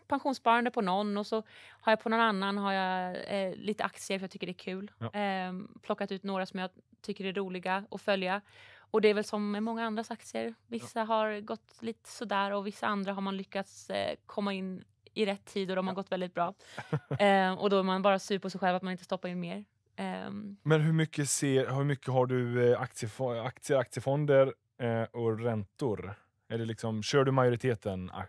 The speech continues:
Speaker 2: m-, börs liksom?
Speaker 1: Ja,
Speaker 2: Ja.
Speaker 1: det gör jag. Och
Speaker 2: Ja.
Speaker 1: alltså i mitt, i pensionssparande har jag, jag har ju fördelarna då som
Speaker 2: Ja.
Speaker 1: att man ska få jobba i många år till. Eh,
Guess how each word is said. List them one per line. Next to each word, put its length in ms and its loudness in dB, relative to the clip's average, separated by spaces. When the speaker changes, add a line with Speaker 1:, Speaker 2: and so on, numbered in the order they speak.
Speaker 2:
m-, 360 -6
börs 580 -6
liksom? 320 -16
Speaker 1:
Ja, 260 -10
Speaker 2:
Ja. 140 -4
Speaker 1:
det 60 -6
gör 160 -6
jag. 180 -12
Och 140 2
Speaker 2:
Ja. 80 2
Speaker 1:
alltså 180 0
i 80 0
mitt, 260 -2
i 440 -2
pensionssparande 760 0
har 140 -8
jag, 300 -4
jag 140 -2
har 80 0
ju 100 -2
fördelarna 520 -6
då 280 -8
som 300 -12
Speaker 2:
Ja. 60 -10
Speaker 1:
att 80 -20
man 140 -8
ska 160 -16
få 80 -20
jobba 120 -6
i 40 -4
många 240 -4
år 100 -8
till. 260 -12
Eh, 60 -8